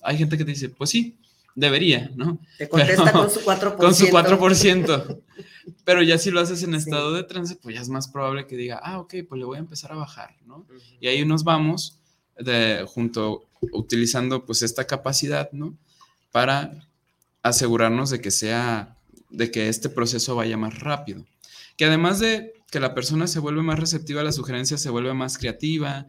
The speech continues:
Speaker 1: tenemos un poco más de acceso a ciertas memorias, podemos modificar algunas cuestiones de percepción,
Speaker 2: Ujú.
Speaker 1: ¿no? Por ejemplo,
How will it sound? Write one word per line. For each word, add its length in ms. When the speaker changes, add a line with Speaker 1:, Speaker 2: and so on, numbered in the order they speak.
Speaker 1:
tenemos 580
un 160
poco 240
más 200
de 60
acceso 400
a 40
ciertas 400
memorias, 640
podemos 360
modificar 480
algunas 340
cuestiones 420
de 80
percepción, 800
Speaker 2:
Ujú. 120
Speaker 1:
¿no? 160
Por 140
ejemplo, 680